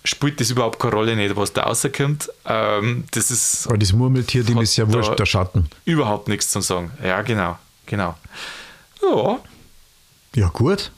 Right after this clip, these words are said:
Speaker 1: Lichtmess.
Speaker 2: Sind wir schon wieder durch?
Speaker 1: Wir sind wir schon wieder durch.
Speaker 2: Sakrament.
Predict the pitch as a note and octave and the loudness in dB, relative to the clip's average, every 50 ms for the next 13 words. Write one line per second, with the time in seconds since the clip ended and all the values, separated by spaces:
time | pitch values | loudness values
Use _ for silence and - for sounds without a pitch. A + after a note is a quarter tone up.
0 | - - - A#2 A#2 B2 B2 - B3+ B3+ A#3 F3+ - - - - - _ _ _ | -16 -8 -4 -2 -2 -2 -2 -2 -2 0 0 0 -2 -4 -6 -10 -20 _ _ _
1 | _ _ _ _ _ _ _ _ _ _ _ _ _ _ - - - E2 D#2+ F2 | _ _ _ _ _ _ _ _ _ _ _ _ _ _ -10 -4 -2 0 2 2
2 | F2 - G2 F2 G2 F#2+ - F3+ G3+ F#3 - - _ _ _ - G2 G2 - - | 2 2 2 2 2 2 2 2 0 0 -2 -8 _ _ _ -6 -4 -2 -2 0
3 | F2+ F#2 G2+ B2+ C#3+ - - A2 G#2+ G#2+ G2+ F#2 F2 - - A#2 F3 - - - | 0 0 0 0 0 -2 -2 -4 -4 -2 -2 -2 -2 -2 -2 -2 -2 -4 -8 -16
4 | - - - - - - - - - _ - - - - - - - - - - | -20 -20 -20 -20 -20 -20 -20 -20 -20 _ -12 -8 -6 -4 -2 -2 -2 -4 -4 -4
5 | - - E2 D#2 D#2+ D#2+ D#2+ D#2+ - - | -2 -2 0 2 2 2 2 0 -2 -4